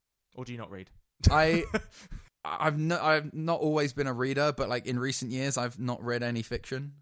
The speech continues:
Speaker 1: Okay,
Speaker 2: or
Speaker 1: let's
Speaker 2: anything.
Speaker 1: say podcast.
Speaker 2: It's
Speaker 1: Let's
Speaker 2: all
Speaker 1: say
Speaker 2: been, like
Speaker 1: film. Let's go, let's go outside of that. Any piece of visual or audio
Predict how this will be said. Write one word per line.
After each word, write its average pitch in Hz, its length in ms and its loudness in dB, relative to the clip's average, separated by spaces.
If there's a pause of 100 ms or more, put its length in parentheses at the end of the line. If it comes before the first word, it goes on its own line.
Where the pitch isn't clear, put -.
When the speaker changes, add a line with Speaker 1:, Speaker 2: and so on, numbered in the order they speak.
Speaker 1:
Okay, 120 240 -2
Speaker 2:
or - 20 0
Speaker 1:
let's - 180 6
Speaker 2:
anything. 131 200 2
Speaker 1:
say 165 80 2
podcast. 117 240 -4
Speaker 2:
It's 101 100 -2
Speaker 1:
Let's - 0 -
Speaker 2:
all 156 60 2
Speaker 1:
say 139 140 2
Speaker 2:
been, 123 80 0
like 120 100 2
Speaker 1:
film. 117 180 -2
Let's 135 160 -4
go, 156 140 0
let's 143 260 0
go 147 100 -2
outside 127 380 -2
of 107 60 -6
that. 95 160 -8 (280)
Any 175 200 -2
piece 175 360 0
of 143 300 -8 (220)
visual 135 800 -6 (320)
or 110 220 -8 (260)
audio 120 580 -2